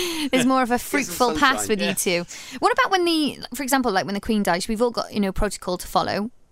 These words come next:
Speaker 1: But then how long, you know, classical music and stuff, how long does that play out for them?
Speaker 2: Queen's gonna be a very interesting one, isn't it? Because I think, you know, we're all gonna be very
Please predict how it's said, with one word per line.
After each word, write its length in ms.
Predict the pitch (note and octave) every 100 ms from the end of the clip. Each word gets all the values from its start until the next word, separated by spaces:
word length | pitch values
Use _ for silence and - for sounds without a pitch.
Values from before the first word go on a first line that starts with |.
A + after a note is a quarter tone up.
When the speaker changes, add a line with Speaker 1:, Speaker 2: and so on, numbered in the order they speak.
| - -
Speaker 1:
But 80 | A#3+
then 240 | C4+ B3+ -
how 200 | A#3+ D4+
long, 340 | D#4 D4+ C#4 - -
you 120 | B3
know, 200 | G3+ G3+ - -
classical 380 | - C4 - A#3+
music 280 | B3+ A#3
and 140 | A3+ A3+
stuff, 140 | A3
how 140 | B3 C4+
long 100 | C#4+
does 120 | C4
that 160 | - -
play 140 | F#3
out 140 | D3 -
for 140 | -
them? 140 | - F2+
Speaker 2:
Queen's 220 | G#3 G#3
gonna 100 | F3+
be 60 |
a 20 | C#3
very 180 | B2+
interesting 480 | B2 A#2+ G#2 - D#2
one, 160 | C#2+ D#2+
isn't 200 | F2 F#2
it? 100 | -
Because 280 | F#2+ G#2 G2+
I 80 | F#2+
think, 340 | - G2 -
you 60 | G2+
know, 100 | F2+
we're 180 | F#2+ F#2+
all 420 | G2 G#2+ G2+ G2+
gonna 180 | G2 F#2
be 160 | F#2
very 640 | F2 - G2+ F#2+ F2+ F2+